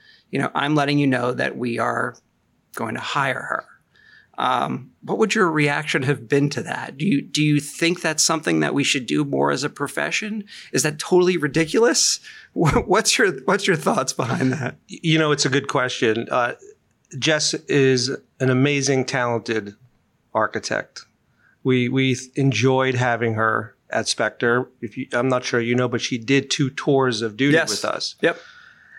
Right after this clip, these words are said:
Speaker 2: And, you know, when she decided that she was going to be leaving for the final time, um, we were excited for her
Speaker 1: Hmm.
Speaker 2: because what we could not give her at Spectre, she could attain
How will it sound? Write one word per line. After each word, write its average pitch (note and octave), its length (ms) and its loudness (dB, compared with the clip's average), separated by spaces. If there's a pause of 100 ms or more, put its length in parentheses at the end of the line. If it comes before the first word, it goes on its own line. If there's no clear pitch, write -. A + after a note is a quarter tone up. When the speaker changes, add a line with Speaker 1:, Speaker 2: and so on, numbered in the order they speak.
(220)
Speaker 2:
And, B2+ 420 0 (180)
you C3 60 4
know, B2+ 80 4
when C#3 220 2
she C#3 260 0
decided C3 460 0
that B2 160 0
she C3 160 0
was B2 180 2
going B2 300 0
to - 80 -10
be A#2+ 140 0
leaving A#2 320 0
for - 260 -10
the A2 80 -10
final D#3+ 400 0
time, A2+ 420 -4 (760)
um, B2 440 -2 (260)
we D#3 180 4
were E3 120 4
excited D3 540 0
for G2+ 120 -2
her - 220 -8 (200)
Speaker 1:
Hmm. D#3 120 -4 (800)
Speaker 2:
because C3 300 2
what C3+ 480 -2
we D#3 320 0
could D#3+ 320 2
not D#3 340 2
give D#3+ 220 0
her C3+ 220 0
at G#2+ 200 -2
Spectre, A2+ 420 -2
she C3+ 220 -2
could C#3 220 -2
attain A#2+ 680 -2